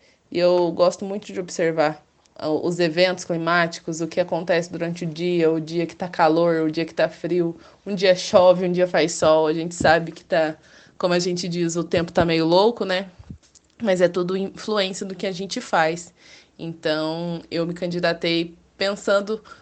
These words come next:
num norte que eu poderia seguir pra amenizar um pouquinho das mudanças climáticas. Falando um pouquinho dentro da experiência do curso, eu fui super contemplada. Eles a-, eles abordam desde liderança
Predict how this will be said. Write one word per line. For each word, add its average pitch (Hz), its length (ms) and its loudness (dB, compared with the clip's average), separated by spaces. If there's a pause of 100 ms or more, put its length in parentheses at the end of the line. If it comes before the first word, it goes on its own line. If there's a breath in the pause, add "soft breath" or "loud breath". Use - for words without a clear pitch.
(120)
num 285 200 2
norte 233 440 4
que 233 80 -2
eu 208 60 -2
poderia 214 440 0
seguir 214 560 -8 (440)
pra 208 200 6
amenizar 208 420 -2
um 214 60 -4
pouquinho 214 460 -8
das 208 160 -4
mudanças 208 420 -6
climáticas. - 800 -8 (160)
Falando 254 360 -2
um 294 40 -6
pouquinho 277 400 -2
dentro 220 240 -4
da 196 100 -6
experiência 185 540 -8
do 170 120 -10
curso, 220 600 -4 (500)
eu 214 100 0
fui 240 140 -6
super 269 320 0
contemplada. 220 840 -2 (400 loud breath)
Eles 208 360 -4
a-, 202 180 2
eles 208 280 -2
abordam 202 680 4
desde 214 1160 -2
liderança 196 1000 -2